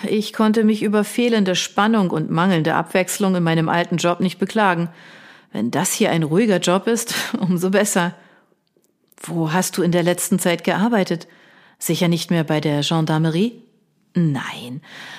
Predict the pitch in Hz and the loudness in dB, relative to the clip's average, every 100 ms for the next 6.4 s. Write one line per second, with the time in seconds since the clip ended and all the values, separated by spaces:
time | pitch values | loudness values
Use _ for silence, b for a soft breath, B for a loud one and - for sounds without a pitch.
0 | B 196 220 220 214 202 196 185 208 190 | B 2 2 2 2 4 2 0 0 2
1 | 175 135 165 - 156 147 175 160 160 165 | 0 0 -4 -4 -4 -2 -2 -2 -2 -2
2 | - 151 - - 156 160 175 - 160 165 | -4 -4 -8 -6 0 0 0 0 -2 -2
3 | 170 156 143 - 160 156 156 151 160 160 | -2 -4 -6 -10 -8 -6 -6 -4 -4 -2
4 | 165 170 226 214 190 190 180 190 180 - | -4 -2 -4 0 0 0 0 -2 -2 -2
5 | 190 196 185 156 156 185 165 156 160 165 | 0 0 0 -2 0 0 2 0 -4 -4
6 | 160 - 160 156 | -4 -4 -4 -4